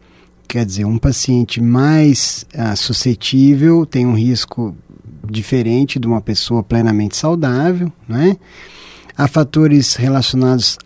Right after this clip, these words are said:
ao serviço de saúde em si, ao ambiente hospitalar, e há também fatores de risco relacionados ao modo como o profissional da saúde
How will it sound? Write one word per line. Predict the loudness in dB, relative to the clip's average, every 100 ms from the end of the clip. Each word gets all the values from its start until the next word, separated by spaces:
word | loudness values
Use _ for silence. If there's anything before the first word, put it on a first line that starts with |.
| -2
ao | 2 4
serviço | 4 4 4 4 2 -2
de | -4
saúde | -4 -2 0 0 0
em | -2
si, | -2 -2 0
ao | 2 4
ambiente | 4 4 4 4 4 4 0 0
hospitalar, | -2 -2 -8 -6 -4 -2 0 0 -2 -8 _ -20 -20 -20 -20 -6
e | -2
há | 0 0
também | 4 4 6 6 4
fatores | 2 2 2 2
de | 2
risco | 2 2 0 2
relacionados | 2 2 2 2 4 2 0 -4
ao | 0 4
modo | 6 6 6 4 2 2
como | 4 4 6 4
o |
profissional | 4 0 2 2 4
da | 2
saúde | 0 0 2 4 2 2